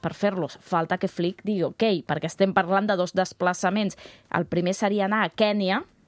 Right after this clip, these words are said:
a Nairobi, i després l'altre és al Marroc.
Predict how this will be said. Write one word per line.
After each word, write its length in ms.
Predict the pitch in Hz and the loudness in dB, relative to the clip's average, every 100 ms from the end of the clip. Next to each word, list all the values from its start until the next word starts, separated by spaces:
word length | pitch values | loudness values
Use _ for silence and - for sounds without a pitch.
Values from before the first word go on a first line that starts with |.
| _ _ _ - | _ _ _ -8
a 100 | 175 | -4
Nairobi, 680 | 170 160 175 208 202 202 427 _ _ _ _ _ _ _ _ _ _ _ - | -2 2 2 2 0 -2 -4 _ _ _ _ _ _ _ _ _ _ _ -2
i 100 | 233 | 0
després 320 | 190 - 190 | 0 2 2
l'altre 220 | 185 190 | 2 2
és 60 | 214 | 0
al 100 | 240 | 2
Marroc. 560 | 185 170 226 185 - | 0 2 2 2 -6